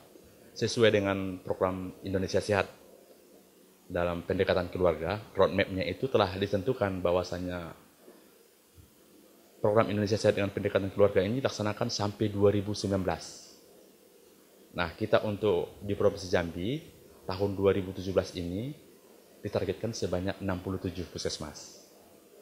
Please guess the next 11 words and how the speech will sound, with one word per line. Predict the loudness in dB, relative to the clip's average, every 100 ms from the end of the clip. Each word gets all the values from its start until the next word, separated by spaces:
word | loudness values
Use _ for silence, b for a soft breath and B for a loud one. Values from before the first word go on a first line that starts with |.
| -20 -4
Harapannya | -2 0 -2 -4 -6
di |
dua | -2 0 0
ribu | 0
delapan | -2 -2 -4
belas | -4 -6
nanti | -10 -8 -8
bisa | -6 -6
tujuh | -4 -8 -8
puluh | -10
puskesmas. | -8 -8 -6 -4 -4 -4 -14 -18